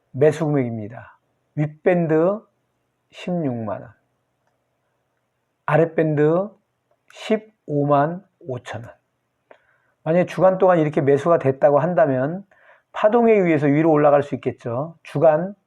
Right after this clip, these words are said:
매도 금액입니다. 윗밴드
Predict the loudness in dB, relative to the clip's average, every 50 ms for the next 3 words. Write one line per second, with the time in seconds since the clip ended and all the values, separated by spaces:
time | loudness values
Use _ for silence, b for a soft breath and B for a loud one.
0 | _ _ _ 0 0 2 2 2 0 0 0 0 0 0 -4 -6 -8 -8 -10 -10
1 | -12 -16 -20 _ _ _ -8 -8 -8 -8 -4 -2 0 0 0 0 0 0 0 0
2 | -2 -4